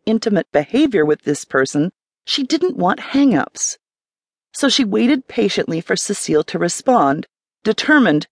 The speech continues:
to feel relieved if the brunette rose with an excuse and walked away. Instead, Cecile slowly turned her gaze downward at her hands,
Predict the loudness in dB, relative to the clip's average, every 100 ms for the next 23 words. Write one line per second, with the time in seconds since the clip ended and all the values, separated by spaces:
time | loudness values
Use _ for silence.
0 | _ -6 -2 2 4 4 2 2 2 0
1 | -2 -4 -4 -4 -2 0 4 2 2 2
2 | 4 4 2 0 0 -2 -4 -2 0 0
3 | 0 0 0 -2 -2 -4 0 2 0 -2
4 | -8 _ _ _ _ _ _ _ _ _
5 | _ -2 0 0 2 2 0 -6 _ _
6 | _ -6 -4 -2 2 4 2 0 0 4
7 | 4 4 0 0 0 0 -2 2 4 4
8 | 2 0 0 2 4 4 4 4 0 2
9 | 0 2 2 0